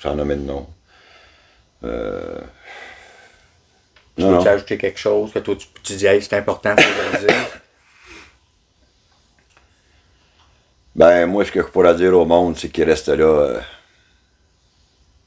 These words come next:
Speaker 1: comme Papy dit souvent, « Cours, puis n'arrête jamais de courir. »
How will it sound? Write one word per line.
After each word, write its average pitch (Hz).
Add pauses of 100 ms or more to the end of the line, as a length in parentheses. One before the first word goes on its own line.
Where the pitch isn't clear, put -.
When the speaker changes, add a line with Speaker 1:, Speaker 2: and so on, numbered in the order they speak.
(460)
Speaker 1:
comme 87
Papy 85
dit 71
souvent, « 73 (920)
Cours, 90 (500)
puis 82
n'arrête 73
jamais 73
de -
courir. » 58